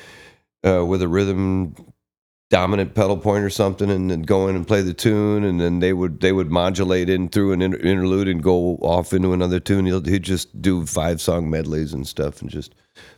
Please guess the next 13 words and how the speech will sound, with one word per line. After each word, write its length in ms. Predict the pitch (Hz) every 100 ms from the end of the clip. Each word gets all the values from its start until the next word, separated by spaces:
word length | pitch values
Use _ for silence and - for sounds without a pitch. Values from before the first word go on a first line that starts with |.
| _
play 140 | 85 80
through 260 | 78 82
all 120 | 80
the 100 | 80
keys 420 | 76 78 73 73 -
and 120 | 78
stuff. 380 | - 82 76 -
And 100 | -
he's 220 | - -
just 300 | - 107 107
a 80 | 104
remarkable 680 | 98 98 98 95 92 82 82
guy. 420 | 95 92 82